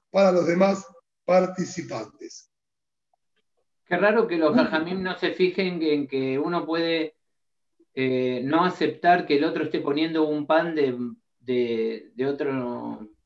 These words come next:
Speaker 2: qué sé yo, de otro nivel en relación al que él
Speaker 1: Si
Speaker 2: está poniendo.
Speaker 1: recordás, si recordás, en el shiur de ayer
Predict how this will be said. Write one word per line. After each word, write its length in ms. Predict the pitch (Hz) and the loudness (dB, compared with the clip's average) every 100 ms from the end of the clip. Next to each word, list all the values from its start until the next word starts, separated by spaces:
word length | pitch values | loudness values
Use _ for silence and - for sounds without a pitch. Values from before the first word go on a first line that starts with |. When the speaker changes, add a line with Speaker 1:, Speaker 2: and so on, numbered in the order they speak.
| _ | _
Speaker 2:
qué 100 | 131 | -8
sé 100 | 120 | -8
yo, 100 | 107 | -6
de 100 | 110 | -4
otro 200 | 123 131 | -4 -2
nivel 380 | 127 127 156 156 | -2 0 2 2
en 140 | 131 127 | 0 -2
relación 340 | 123 113 143 | -4 -4 -6
al 160 | 131 117 | -6 -2
que 100 | 131 | 0
él 40 | |
Speaker 1:
Si 60 | 185 | 2
Speaker 2:
está 100 | 185 190 180 | 2 0 2
poniendo. 60 | |
Speaker 1:
recordás, 760 | 180 175 180 190 202 285 - - - _ _ | 2 4 4 4 4 2 -4 -14 -20 _ _
si 440 | - 214 247 247 | -10 2 4 6
recordás, 1000 | 226 214 196 185 180 180 175 180 269 - - - _ _ - | 4 2 0 0 0 2 2 2 -2 -6 -20 -20 _ _ -8
en 160 | 175 | -4
el 100 | 185 | -2
shiur 440 | 170 - 196 226 226 | -2 -4 0 2 2
de 80 | 208 | 2
ayer 340 | 202 - 277 | -2 0 0